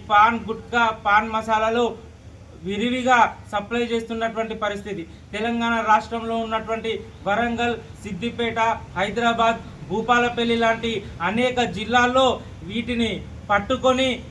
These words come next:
కేసులు బుక్ చేస్తున్నప్పటికీ కూడా, గోదావరి ఖనిలో వాళ్ళని అసలు ముట్టుకునేటటువంటి పరిస్థితి లేదు. మరి ఈ సంబంధిత శాఖ అధికారులు ముడుపులకు అమ్ముడు పోయిర్రా, లేకపోతే మీకు కళ్ళు కనబడతలేవా అని చెప్పి మేము ఏఐవైఎఫ్గా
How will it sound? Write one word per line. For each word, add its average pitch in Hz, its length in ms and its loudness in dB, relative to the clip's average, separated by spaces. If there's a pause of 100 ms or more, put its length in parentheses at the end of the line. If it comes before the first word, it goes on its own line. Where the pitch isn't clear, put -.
(120)
కేసులు 240 460 2
బుక్ 220 220 -4
చేస్తున్నప్పటికీ 233 720 0
కూడా, 247 180 6 (400)
గోదావరి 247 600 4
ఖనిలో 233 360 2 (420)
వాళ్ళని 226 400 4
అసలు 226 280 -4
ముట్టుకునేటటువంటి 226 880 -4 (100)
పరిస్థితి 226 500 -2
లేదు. 226 220 4 (420)
మరి 233 220 0 (420)
ఈ 226 40 -8 (140)
సంబంధిత 240 520 0 (140)
శాఖ 226 240 4 (160)
అధికారులు 240 520 2 (360)
ముడుపులకు 240 600 0
అమ్ముడు 240 320 0
పోయిర్రా, 233 340 2 (380)
లేకపోతే 233 520 -2
మీకు 233 200 -2 (100)
కళ్ళు 220 320 0
కనబడతలేవా 233 760 2 (380)
అని 220 180 -2
చెప్పి 247 280 0 (360)
మేము 214 180 -4 (200)
ఏఐవైఎఫ్గా 226 800 2